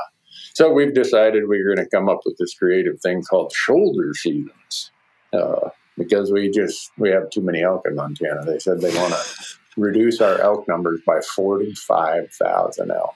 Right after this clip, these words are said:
That's what it would take to get under, to get to object-,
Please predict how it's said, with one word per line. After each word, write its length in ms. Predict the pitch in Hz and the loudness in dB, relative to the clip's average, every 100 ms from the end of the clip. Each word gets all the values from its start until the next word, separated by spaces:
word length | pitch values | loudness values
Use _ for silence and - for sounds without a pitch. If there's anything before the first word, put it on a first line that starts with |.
| - | 0
That's 240 | 101 98 | 0 2
what 100 | 113 | 0
it 100 | 101 | 0
would 140 | 90 87 | -4 -2
take 360 | 90 87 85 - | 0 0 -2 -6
to 100 | 80 | -4
get 220 | 82 80 | -2 -2
under, 300 | 76 76 85 - | -2 -2 -4 -4
to 120 | 110 107 | -4 -2
get 260 | 98 92 | 0 -2
to 160 | - 90 | 0 -2
object-, 460 | 85 - 82 - | 0 0 0 0